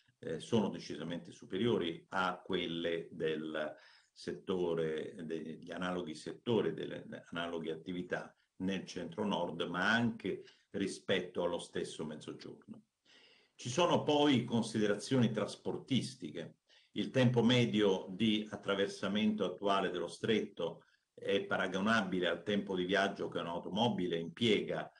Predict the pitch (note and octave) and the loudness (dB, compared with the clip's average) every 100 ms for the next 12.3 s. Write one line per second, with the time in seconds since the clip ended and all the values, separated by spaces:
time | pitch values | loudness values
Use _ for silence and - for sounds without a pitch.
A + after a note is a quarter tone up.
0 | _ _ - - - D#2+ D2+ D2+ G#2+ F2+ | _ _ -16 -12 -8 -8 -8 -6 -2 0
1 | D#2+ F2+ - E2+ - F#2 F#2+ F2+ - E2 | 2 0 -4 -6 -4 0 2 0 -4 -6
2 | - - - _ _ G2 F2 - F#2 - | -8 -14 -20 _ _ -2 -2 0 -2 0
3 | A2+ G#2+ F#2 F2+ F2+ E2+ E2 A2+ G2+ F#2 | 2 4 4 4 2 0 2 2 2 0
4 | - F2 E2+ E2 E2+ E2+ G2 F2+ F2+ - | -2 0 0 -2 -6 -4 -4 -4 -6 0
5 | A#2+ B2+ F2+ E2+ - - - _ _ F2+ | 4 4 4 -2 -6 -8 -12 _ _ -6
6 | F2+ G2+ F2+ B2 A2 G2 F#2+ F#2+ - - | -4 -4 2 4 6 6 4 0 -4 -10
7 | - F2+ F#2 G2+ G2+ F#2+ E2 F#2+ - - | -4 0 2 0 0 0 -2 -4 -6 -4
8 | F#2 F#2+ F#2 F2+ F2 G#2 C3 A#2 F#2+ D#2+ | -2 -2 -2 -4 0 2 4 6 4 2
9 | - - - _ - G#2 G2 - G2+ F#2+ | -6 -20 -20 _ -4 0 0 0 -2 0
10 | G2 - C3+ A#2 F#2+ F#2 F2 - G#2 F2+ | -4 -2 2 4 4 2 0 -4 -4 -2
11 | F#2+ F#2 F2 F2+ F2 F2+ - G2 E2 D#2+ | 0 0 0 -2 -2 -6 -2 0 0 -2
12 | E2 D#2 - | -6 -8 -10